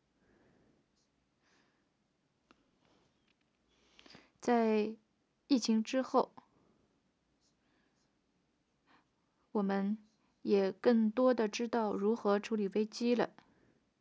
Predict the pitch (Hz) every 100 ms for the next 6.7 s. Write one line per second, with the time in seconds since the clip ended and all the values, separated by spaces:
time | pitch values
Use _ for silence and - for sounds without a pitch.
0 | _ _ _ _ _ _ _ _ _ _
1 | _ _ _ _ _ _ _ _ _ _
2 | _ _ _ _ _ _ 285 226 226 220
3 | 262 262 233 202 - 220 208 - 208 -
4 | - _ _ _ _ _ _ _ _ _
5 | _ _ _ _ _ _ _ _ _ _
6 | _ _ _ - 233 220 226